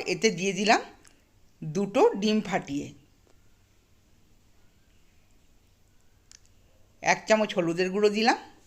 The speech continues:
এক চামচ লঙ্কার গুঁড়ো দিয়ে ভালো করে সয়াবিনটাকে মেখে নেব।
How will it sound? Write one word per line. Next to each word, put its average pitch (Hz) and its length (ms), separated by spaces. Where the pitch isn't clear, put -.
এক - 240
চামচ 196 260
লঙ্কার 160 380
গুঁড়ো 208 240
দিয়ে 170 320
ভালো 190 300
করে 226 240
সয়াবিনটাকে 190 680
মেখে 196 300
নেব। 135 220